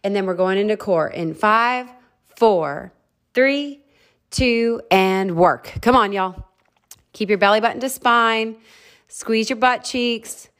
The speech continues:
You got this. Squeeze your abs. Keep working. Mind into muscle. So up, up, up, or switch, switch, switch.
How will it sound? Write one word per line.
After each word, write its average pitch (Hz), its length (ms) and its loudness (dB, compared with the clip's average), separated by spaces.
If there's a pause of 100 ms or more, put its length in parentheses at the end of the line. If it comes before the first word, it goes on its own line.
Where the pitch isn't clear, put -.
(180)
You 214 140 -4
got 226 260 0
this. 214 380 -4
Squeeze 202 360 -6
your 262 100 0
abs. 233 760 0 (500)
Keep 220 280 -6
working. 226 720 0 (100)
Mind 196 360 2
into 220 160 -4
muscle. 196 340 -2
So 170 360 -6
up, - 480 0 (680)
up, - 420 -2 (680)
up, - 520 -2
or 190 320 2
switch, - 640 -2 (440)
switch, - 640 -2 (400)
switch. - 480 -2